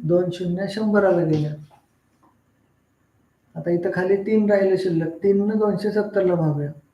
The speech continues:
तीन एके तीन, तीननं सत्तावीसला भाग जाईल. तीन नव्वे सत्तावीस आणि शून्य तसंच. आता शिल्लक काय राहिलं? नव्वद, एक राहिले. तर ह्याचा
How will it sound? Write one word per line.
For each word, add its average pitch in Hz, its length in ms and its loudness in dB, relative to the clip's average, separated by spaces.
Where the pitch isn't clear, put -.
तीन 175 220 4
एके 175 220 -2
तीन, 220 600 -2
तीननं 180 260 0
सत्तावीसला 170 560 -2
भाग 139 200 -2
जाईल. 135 280 -8
तीन 170 200 0
नव्वे 165 300 -2
सत्तावीस 180 680 -4
आणि 175 220 -2
शून्य 160 380 -2
तसंच. 131 480 -14
आता 160 140 -10
शिल्लक 190 380 2
काय 196 120 10
राहिलं? 180 340 4
नव्वद, 180 420 4
एक 165 280 2
राहिले. 147 440 0
तर 165 40 -2
ह्याचा 156 200 -2